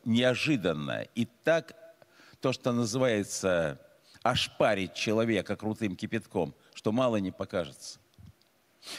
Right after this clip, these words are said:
Вот почему я очень приветствую название сегодняшней нашей встречи,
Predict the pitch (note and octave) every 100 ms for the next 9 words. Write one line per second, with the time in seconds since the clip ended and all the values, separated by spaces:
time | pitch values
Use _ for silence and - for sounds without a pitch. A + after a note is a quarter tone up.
0 | - B2+ A#2 C#3+ D3 C#3+ C3+ C3 B2+ C3
1 | B2 C3+ C3 B2 - G2 F#2 E2+ A1+ F#2
2 | G2 F#2 C#3 D#3 A#2 F2 D2+ C2 - -
3 | F2 F#2+ E2+ - E2+ E2+ E2+ - D#2 -
4 | - - G#2 C3 - E2